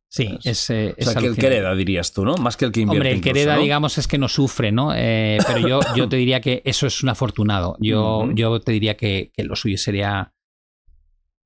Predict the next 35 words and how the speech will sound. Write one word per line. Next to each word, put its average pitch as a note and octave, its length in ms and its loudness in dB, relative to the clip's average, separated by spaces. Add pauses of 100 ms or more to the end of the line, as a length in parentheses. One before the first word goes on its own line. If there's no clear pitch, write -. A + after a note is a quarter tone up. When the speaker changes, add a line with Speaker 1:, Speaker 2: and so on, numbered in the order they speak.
(360)
Speaker 1:
Es - 80 -6
que E3+ 80 0
es D3+ 80 0
una, E3 160 2
es C#3 140 -2
complicado, C#3+ 400 0
es - 100 -6
porque A#2+ 220 -2
es - 60 -4
que D3+ 120 -2
no D3 120 0
tiene C#3+ 160 0
sentido C3 340 0
ahorrar B2 200 0
si B2 140 -2
no A#2+ 80 2
inviertes. G2+ 480 -2
Speaker 2:
Ujú. F#2 340 -2
Speaker 1:
De C3 100 0
lo A#2 80 0
cual A#2+ 200 0
sería B2 180 0
una C3 140 2
mezcla, A#2+ 280 0
es A2 140 -2
el A2 140 -2
que A2+ 80 2
ahorra D3 240 2
y B2 100 4
in-, B2 220 2
e B2 80 0
invierte A2 420 2
ese - 180 -4
ahorro. G2+ 380 -2
Speaker 2:
Claro. - 300 -14